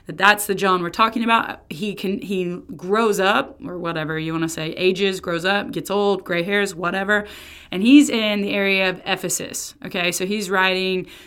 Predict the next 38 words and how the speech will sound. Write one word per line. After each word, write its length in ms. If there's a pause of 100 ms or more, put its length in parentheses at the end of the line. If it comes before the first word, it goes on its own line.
(120)
to 300
the 80
church 360
in 100
Ephesus 640
about 640
these 440
issues 360
that 120
are 80
going 300
on. 300
And 140
so 200
in 140
First 300
John, 600 (460)
the, 300
the 120
first 420
letter 280
that 120
we 120
have, 400
that 280
letter 320
is 220
not 420
really 840
a 100
letter, 380
is 180
what 120
we've 140
said. 240
It's 200
more 320
like, 380